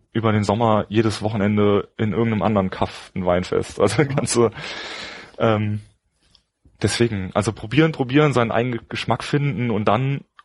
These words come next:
Speaker 1: wird man sich selbst schon, oder wird man selbst einschätzen können, ist die Flasche mir halt jetzt zwanzig Euro wert oder nicht.
Speaker 2: Genau, und dann entscheidet man eben, ob man da nochmal, zum Beispiel von dem Winzer nochmal einen anderen Wein probiert.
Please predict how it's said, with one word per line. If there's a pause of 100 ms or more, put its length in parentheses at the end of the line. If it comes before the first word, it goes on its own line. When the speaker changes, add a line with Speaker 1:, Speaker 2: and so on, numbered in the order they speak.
(800)
Speaker 1:
wird
man
sich
selbst
schon, (960)
oder
wird
man
selbst
einschätzen
können,
ist
die
Flasche
mir
halt
jetzt
zwanzig
Euro
wert
oder
nicht. (840)
Speaker 2:
Genau,
und
dann
entscheidet
man
eben,
ob
man
da
nochmal, (280)
zum
Beispiel
von
dem
Winzer
nochmal
einen
anderen
Wein
probiert.